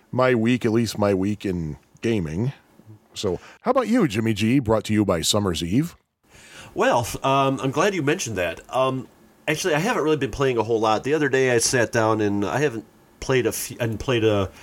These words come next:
Speaker 2: a couple of rounds of, uh, let me think, what were they? Um, Miracle Warriors on my, uh, Sega Master System, trying to see what that, you know, game's about. It's typical R P G fare. Uh, just trying to,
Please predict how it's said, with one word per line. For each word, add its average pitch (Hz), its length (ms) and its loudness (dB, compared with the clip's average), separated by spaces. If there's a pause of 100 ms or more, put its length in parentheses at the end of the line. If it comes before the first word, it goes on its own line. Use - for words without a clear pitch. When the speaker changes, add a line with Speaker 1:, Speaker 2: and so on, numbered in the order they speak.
(340)
Speaker 2:
a - 40 -20
couple 135 280 0
of 101 220 0
rounds 117 480 2
of, 101 500 -4
uh, 95 460 2
let 104 180 -8
me 101 100 -12
think, 90 240 -12
what 98 120 -8
were 92 140 -4
they? 82 180 -8 (560)
Um, 90 540 2 (440)
Miracle 143 400 2
Warriors 101 640 0
on 95 220 -2
my, 95 340 2
uh, 95 320 -2
Sega 101 320 0
Master 104 320 2
System, 113 480 0
trying 131 260 0
to 98 160 -2
see - 260 -2
what 101 140 -6
that, 85 180 -4 (280)
you 107 140 0
know, 87 100 -2
game's 98 340 -4
about. 98 300 2
It's - 220 -2
typical 107 400 -4
R 110 180 2
P 104 220 -4
G 98 240 -4
fare. 107 440 0 (400)
Uh, 90 200 2
just 90 180 -8
trying 104 200 0
to, 92 220 -4